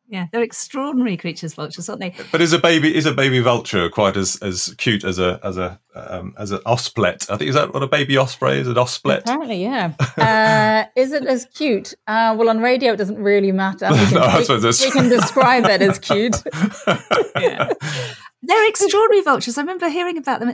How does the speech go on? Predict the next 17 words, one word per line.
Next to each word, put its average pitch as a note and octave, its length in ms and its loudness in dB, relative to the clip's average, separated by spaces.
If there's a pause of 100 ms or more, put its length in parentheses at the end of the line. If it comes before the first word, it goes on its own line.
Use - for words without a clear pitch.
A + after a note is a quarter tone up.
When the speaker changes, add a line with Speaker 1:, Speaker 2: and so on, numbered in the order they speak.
Speaker 1:
And C4 160 -4
is F#4 140 -4
it G#4 100 -8
true F4 240 -4
that C#4+ 120 -4
they've C4+ 160 -6
got B3 180 -8
these C4 180 -4
extraordinary C#4+ 760 -6
acids A3+ 400 -8
in G#3 100 -4
their G#3 140 -4
stomachs G3+ 500 -8
so G#3 80 -10
they G#3 140 -12
can G#3+ 160 -12
break G#3+ 340 -6